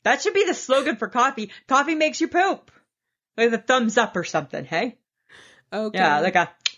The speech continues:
Speaker 1: one of those.
Speaker 2: No.
Speaker 1: Yeah, no?
Speaker 2: No. No. Okay, but there's another
Speaker 1: Okay.
Speaker 2: thing. There's something else I need. This is a question I need. I'm gonna, it's a serious
Speaker 1: Okay,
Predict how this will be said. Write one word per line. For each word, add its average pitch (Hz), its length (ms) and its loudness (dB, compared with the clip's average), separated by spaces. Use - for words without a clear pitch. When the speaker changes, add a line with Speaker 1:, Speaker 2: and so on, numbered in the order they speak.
Speaker 1:
one 190 120 -6
of 180 60 0
those. 147 480 -2
Speaker 2:
No. 202 320 -6
Speaker 1:
Yeah, - 240 -8
no? 175 260 -2
Speaker 2:
No. 185 360 -10
No. 175 200 -14
Okay, 233 280 2
but 226 160 -2
there's 262 180 2
another 254 320 2
Speaker 1:
Okay. 247 100 -2
Speaker 2:
thing. 170 300 -2
There's 214 160 0
something 247 300 2
else 214 180 2
I 214 80 2
need. 180 140 0
This 220 100 4
is 226 140 -2
a 262 40 -2
question 285 360 0
I - 40 2
need. 185 100 0
I'm 190 100 -4
gonna, 214 140 0
it's - 220 -4
a 240 60 -2
serious 233 420 2
Speaker 1:
Okay, 185 60 0